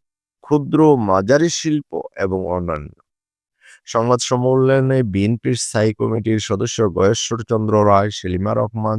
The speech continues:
চেয়ারম্যানের উপদেষ্টা কাউন্সিলের সদস্য ইসমাইল জবিউল্লাহ ও অর্থনীতি বিষয়ক সম্পাদক খালেদ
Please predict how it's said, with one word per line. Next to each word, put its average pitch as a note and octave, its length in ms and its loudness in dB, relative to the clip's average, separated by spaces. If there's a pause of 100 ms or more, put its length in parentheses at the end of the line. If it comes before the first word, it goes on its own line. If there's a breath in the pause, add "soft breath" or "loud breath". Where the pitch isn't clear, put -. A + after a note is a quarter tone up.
চেয়ারম্যানের G#2 580 0
উপদেষ্টা A#2+ 600 -4
কাউন্সিলের A2 640 0 (680)
সদস্য A2+ 460 0 (280)
ইসমাইল C3+ 560 0
জবিউল্লাহ A#2 720 4 (460)
ও G2+ 100 -2
অর্থনীতি D#3+ 680 -4
বিষয়ক C3 420 -2
সম্পাদক A#2+ 480 -4 (120)
খালেদ A2+ 400 2